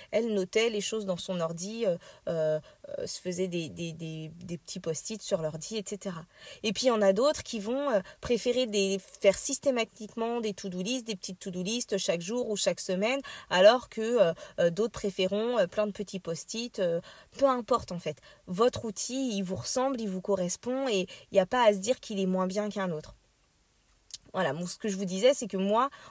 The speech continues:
en tout cas, j'utilise un seul outil pour tout, pour ma vie pro et ma vie perso. Je me le trimballe partout, j'y consigne tout. C'est à la fois mon agenda, mes notes, j'y note mes idées, euh, j'y note, euh, euh, mes listes d'objectifs, mes listes de tâches ponctuelles,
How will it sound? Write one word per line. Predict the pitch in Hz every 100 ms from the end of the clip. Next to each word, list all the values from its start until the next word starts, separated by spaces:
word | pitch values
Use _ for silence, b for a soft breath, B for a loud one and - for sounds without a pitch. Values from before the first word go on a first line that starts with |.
| -
en | 190
tout | 196
cas, | 185 240 262 B
j'utilise | - 202 185 214 226 202
un | - 269
seul | - 285 247
outil | 233 - 247
pour | - -
tout, | - 254 349 B B
pour | - 196
ma | 208 233
vie | 226
pro | 202 - 240 226 -
et | 262
ma | 240 220
vie | 220
perso. | 208 - 233 269 B B
Je | - 214
me |
le | 202
trimballe | - 233 208 190
partout, | 220 214 - 254
j'y | 269 214
consigne | - 190 - 196 175
tout. | 175 240 262
C'est | 269
à | 190
la | 180 180
fois | 226 220
mon | 190 180
agenda, | 175 170 180 226 233
mes | 196
notes, | 180 208 226 B B -
j'y | 190
note | 185 180
mes | 190 175 165
idées, | 170 220 247 254 B B
euh, | 185
j'y | 175 190
note, | 202 202 190
euh, | 180 170 B B 180
euh, | 175
mes | 185
listes | 185 190 -
d'objectifs, | 165 156 165 190 - 262 254
mes | 196
listes | 175 175 180
de | 170
tâches | 170 - 220 -
ponctuelles, | - 220 - 247 240 240